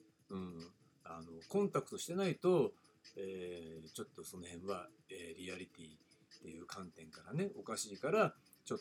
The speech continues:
とだけコンタクトするとか、まあ、いろいろなやり方があるわけ。それは表現のスタイルによって違う。いずれにしても、まあ、それは練習の仕方があるんだけどね。あるんだけれども、まあ、ここではちょっと置いて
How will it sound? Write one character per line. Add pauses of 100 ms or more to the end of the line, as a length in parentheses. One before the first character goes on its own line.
と
だ
け
コ
ン
タ
ク
ト
す
る
と
か、
ま
あ、
い
ろ
い
ろ
な
や
り
方
が
あ
る
わ
け。
そ
れ
は (340)
表
現
の
ス
タ
イ
ル
に
よ
っ
て
違
う。
い
ず
れ
に
し
て
も、 (280)
ま
あ、
そ
れ
は
練
習
の
仕
方
が
あ
る
ん
だ
け
ど
ね。 (720)
あ
る
ん
だ
け
れ
ど
も、
ま
あ、 (200)
こ
こ
で
は
ち
ょ
っ
と (100)
置
い (200)
て